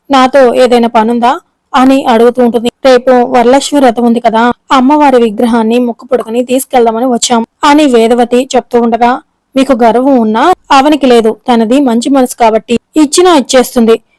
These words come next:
అని నరసింహ అంటూ ఉంటాడు. ఇక అంతలో అవని "ఇవ్వను బావా" అని అనటంతో ప్రసాదరావు,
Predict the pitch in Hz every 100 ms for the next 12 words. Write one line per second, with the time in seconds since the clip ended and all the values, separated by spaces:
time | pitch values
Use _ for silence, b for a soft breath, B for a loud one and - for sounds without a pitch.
0 | _ - 262 269 247 226 - 247 233 220
1 | 240 233 240 - - 277 262 226 240 233
2 | 214 226 233 233 262 269 339 262 208 214
3 | 226 _ _ _ 311 330 349 277 254 226
4 | 240 233 - _ - 240 233 254 233 240
5 | 233